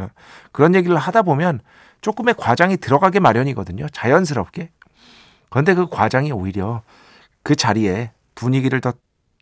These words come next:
활기차게 만들어주기도 하고요. 그죠? 어. 다 같이 함께 웃을 수 있는 어떤 동기가 되어주기도 하고요.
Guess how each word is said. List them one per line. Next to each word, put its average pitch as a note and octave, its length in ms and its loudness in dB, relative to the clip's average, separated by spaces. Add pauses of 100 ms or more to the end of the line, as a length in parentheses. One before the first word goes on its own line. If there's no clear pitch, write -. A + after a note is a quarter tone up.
(280)
활기차게 G#3+ 580 -4
만들어주기도 A#2 640 -2
하고요. D#3 420 -6 (320)
그죠? F#3 300 -16 (340)
어. F2 140 -12 (640)
다 B2+ 100 0
같이 D3+ 220 2
함께 D#3 220 -2
웃을 B2+ 260 0
수 E3 160 -4
있는 C#3+ 220 0
어떤 G#2 260 -2
동기가 D#3 420 4
되어주기도 A2 560 -2
하고요. A2+ 440 -8